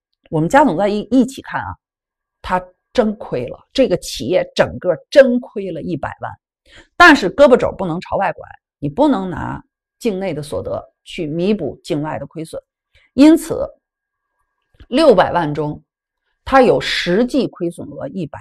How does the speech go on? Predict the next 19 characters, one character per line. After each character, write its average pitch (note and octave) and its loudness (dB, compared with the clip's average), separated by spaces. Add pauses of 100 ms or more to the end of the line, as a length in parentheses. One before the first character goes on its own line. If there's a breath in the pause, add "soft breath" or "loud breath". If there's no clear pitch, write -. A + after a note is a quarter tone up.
(120)
万， - -20 (880 soft breath)
实 E4+ 4
际 G4+ 4
亏 B3 0
损 D#3+ -4
额 C3+ -6 (100)
一 A#3 0
百 - -10
万 D3+ -4 (840)
是 E3+ 0 (400)
受 A#3 6
五 G#3 4
年 F#3 2
抵 F#3+ -6
亏 B3+ -6
期 A3+ -10
限 F#3+ -6
制 - -16
的， - -20